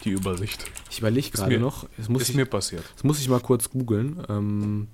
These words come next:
Speaker 2: du kannst in der Zeit über Gott und die Welt gerne reden. Vielleicht monologisiere ich auch, bis ich es gefunden habe jetzt. Äh, White Fox hat irgendeinen neuen Anime jetzt, ähm, also dieses Studio von Steins Gate, den ich interessant finde.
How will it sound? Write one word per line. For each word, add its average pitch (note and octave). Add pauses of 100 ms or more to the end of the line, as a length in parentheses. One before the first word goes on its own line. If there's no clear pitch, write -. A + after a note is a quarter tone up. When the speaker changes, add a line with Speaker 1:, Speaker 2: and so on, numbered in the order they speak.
(880)
Speaker 2:
du -
kannst -
in G2+
der G2
Zeit G2+
über G#2 (120)
Gott A2+
und A2+
die G#2+
Welt A2
gerne G#2
reden. G#2+ (880)
Vielleicht G#2+
monologisiere A2
ich A2
auch, G2
bis G#2+
ich G#2
es -
gefunden A#2
habe G2+
jetzt. A#2 (320)
Äh, G#2+
White A#2
Fox -
hat -
irgendeinen C3
neuen A#2+
Anime G#2+
jetzt, G2 (180)
ähm, G#2+
also G#2+
dieses G#2
Studio G#2+
von G#2
Steins G2+
Gate, G#2
den G#2
ich A2
interessant A2
finde. G2